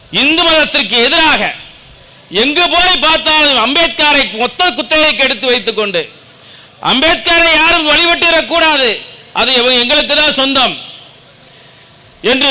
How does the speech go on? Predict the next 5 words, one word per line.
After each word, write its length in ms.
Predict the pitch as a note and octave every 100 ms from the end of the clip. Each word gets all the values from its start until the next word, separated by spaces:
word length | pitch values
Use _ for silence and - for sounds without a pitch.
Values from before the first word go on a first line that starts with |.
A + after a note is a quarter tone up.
| -
சொல்லி 320 | C#4 D#4 D4 A#3+ F3+ - - - A3+
தொடர்ந்து 520 | D4+ F4+ F#4+ F4+ F4 D#4+ C4+ -
தடை 180 | A3+ E4 E4+
செய்யப்பட்ட 520 | E4+ E4+ D#4 D4+ D4+ D4 C4+ A3+ F#3 G#3
இயக்கங்களுக்கு 800 | C#4+ D#4 D#4 C#4+ C#4 C4 G#3+